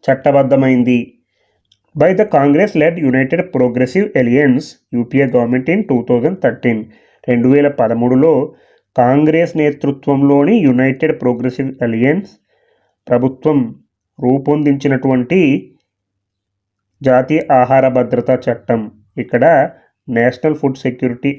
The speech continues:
యాక్ట్ ఎనాక్టెడ్ అంటే రూపొందించబడింది. ఎవరి చేత? కాంగ్రెస్ నేతృత్వం వహించినటువంటి, కాంగ్రెస్ లెడ్ అంటే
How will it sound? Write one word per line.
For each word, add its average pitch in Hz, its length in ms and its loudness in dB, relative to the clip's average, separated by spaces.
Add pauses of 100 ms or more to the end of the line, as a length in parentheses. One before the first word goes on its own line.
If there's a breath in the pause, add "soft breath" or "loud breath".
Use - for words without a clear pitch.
యాక్ట్ 120 240 -2 (140)
ఎనాక్టెడ్ 120 400 -2
అంటే 117 200 -2 (460 loud breath)
రూపొందించబడింది. 120 920 0 (180)
ఎవరి 131 260 2
చేత? 139 200 -2 (1160 soft breath)
కాంగ్రెస్ 131 560 2 (600)
నేతృత్వం 123 540 -2 (500)
వహించినటువంటి, 123 760 -2 (160)
కాంగ్రెస్ 117 400 -2
లెడ్ 120 220 -2
అంటే 120 140 -4